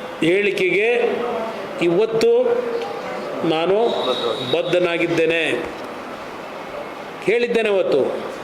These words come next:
ಈ ನೆಲದ ಕಾನೂನಿಗೆ ಯಾರೂ ದೊಡ್ಡವರಲ್ಲ, ತಲೆ ಬಾಗಲೇಬೇಕು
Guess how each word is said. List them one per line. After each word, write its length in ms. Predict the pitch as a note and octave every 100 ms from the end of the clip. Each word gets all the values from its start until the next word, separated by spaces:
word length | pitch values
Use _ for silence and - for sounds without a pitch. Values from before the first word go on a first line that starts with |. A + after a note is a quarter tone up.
| - - - - - - - - - - - - - - - - - - F3
ಈ 140 | G3+
ನೆಲದ 460 | G#3+ F#3 G3+ A3+ A3
ಕಾನೂನಿಗೆ 600 | F#3+ G#3 G#3+ G#3+ G#3+ G3+
ಯಾರೂ 320 | F3 G#3 G#3
ದೊಡ್ಡವರಲ್ಲ, 640 | G3 F3+ G3+ G3+ G3 F#3+ F#3
ತಲೆ 200 | F#3 G3+
ಬಾಗಲೇಬೇಕು 760 | G3 G3 F#3 F#3+ F#3+ E3 A2+